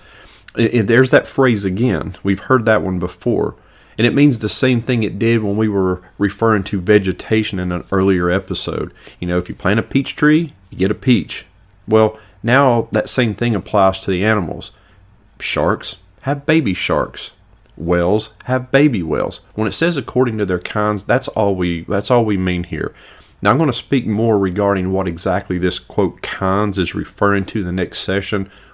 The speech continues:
when we discuss land animals, because, again, I think, as I mentioned, uh, I think it just, uh,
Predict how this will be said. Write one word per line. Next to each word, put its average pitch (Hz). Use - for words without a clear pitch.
when 110
we 107
discuss 95
land 92
animals, 85
because, 87
again, 98
I 90
think, 98
as 90
I 87
mentioned, 87
uh, 85
I 98
think 101
it 85
just, 92
uh, 87